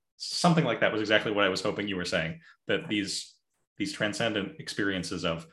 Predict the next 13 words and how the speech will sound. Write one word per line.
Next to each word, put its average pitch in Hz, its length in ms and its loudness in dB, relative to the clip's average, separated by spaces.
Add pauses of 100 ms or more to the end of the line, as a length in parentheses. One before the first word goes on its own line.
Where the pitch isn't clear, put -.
(120)
the 101 120 0
absolute, 87 560 -2
to 101 60 -8
just 87 240 -10
put, 90 200 -4 (640)
put 110 120 0
a 98 60 0
word, 85 300 -4
put 90 100 -6
a 85 40 -2
sticker 82 320 -6
on 80 120 -2
it, 85 100 -6